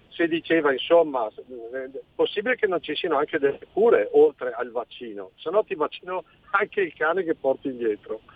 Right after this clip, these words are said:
e mi ha fatto morire da ridere. Ma al di là di questo, mi, mi, mi siete sembrati troppo duri nel, eh, diciamo, liquidare subito la cosa, così come, eh, questo qui che avesse un po' la testa piena di, di, di, di, di, di.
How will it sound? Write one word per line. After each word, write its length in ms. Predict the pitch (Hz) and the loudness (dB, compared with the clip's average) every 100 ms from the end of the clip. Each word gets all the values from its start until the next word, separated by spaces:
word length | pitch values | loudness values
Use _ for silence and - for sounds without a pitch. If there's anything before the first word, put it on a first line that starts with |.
| - - - | -20 -20 -6
e 100 | 160 | 0
mi 80 | 170 | 2
ha 40 | |
fatto 280 | 160 156 160 | 4 2 2
morire 300 | 143 131 127 | 2 0 0
da 140 | 120 113 | 0 0
ridere. 380 | 104 98 104 127 | 0 0 2 4
Ma 280 | 175 170 - _ - | 4 2 -6 _ 0
al 160 | 160 | 0
di 100 | 165 | 2
là 140 | 185 202 | 0 0
di 120 | 220 | 0
questo, 500 | 156 139 120 123 110 _ _ _ 180 | 0 0 0 -4 -4 _ _ _ 0
mi, 160 | 190 175 | 0 2
mi, 260 | 185 185 | 0 2
mi 180 | 165 165 | 2 -2
siete 280 | - 233 226 | 2 2 2
sembrati 520 | - 156 143 180 156 | 0 2 4 2 -4
troppo 340 | - 135 - 175 | -2 -4 0 -2
duri 520 | 135 147 156 233 233 - - - | 2 2 2 0 -2 -14 -20 -18
nel, 560 | 120 123 180 202 175 131 131 | -4 2 4 6 4 2 0
eh, 220 | 143 139 | 0 0
diciamo, 420 | 131 - 165 156 | -4 0 0 2
liquidare 540 | 139 165 - 143 160 | -4 -6 -4 0 0
subito 360 | 156 151 147 143 | 0 -6 -2 2
la 140 | 165 - | 2 2
cosa, 300 | 101 120 143 | 0 2 0
così 300 | 123 107 113 | -2 -4 -4
come, 680 | 131 120 120 110 104 98 - - - - | -2 0 2 2 0 -6 -12 -20 -20 -18
eh, 420 | - 110 107 107 107 | -6 -4 -2 -2 -2
questo 240 | - - | -2 -2
qui 140 | 123 131 | -4 -2
che 120 | 151 | 2
avesse 300 | 117 113 - | 4 2 0
un 100 | 107 | -2
po' 140 | 113 | 0
la 120 | 117 107 | 0 0
testa 440 | 107 104 127 104 - | -4 -4 -4 -4 -4
piena 300 | 113 104 107 | -6 -4 -6
di, 140 | 98 | -8
di, 140 | 95 95 | -12 -18
di, 120 | 92 | -18
di, 140 | 90 | -20
di, 140 | - | -20
di. 100 | - | -20